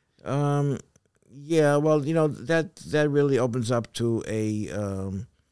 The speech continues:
a much deeper debate, which I think starts with,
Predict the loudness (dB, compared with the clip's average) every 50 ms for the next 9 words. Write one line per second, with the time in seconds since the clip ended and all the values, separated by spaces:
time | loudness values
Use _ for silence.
0 | _ _ _ _ _ _ _ _ -4 -4 -4 -4 -4 -6 -6 -6 -4 -4 -6 -6
1 | -6 -4 -2 -2 -2 -2 -2 -6 -8 -12 -14 -14 -10 -12 -10 -6 -6 -6 -4 -4
2 | -6 -6 -6 -8 -8 -6 -6 -6 -8 -8 -6 -6 -6 -6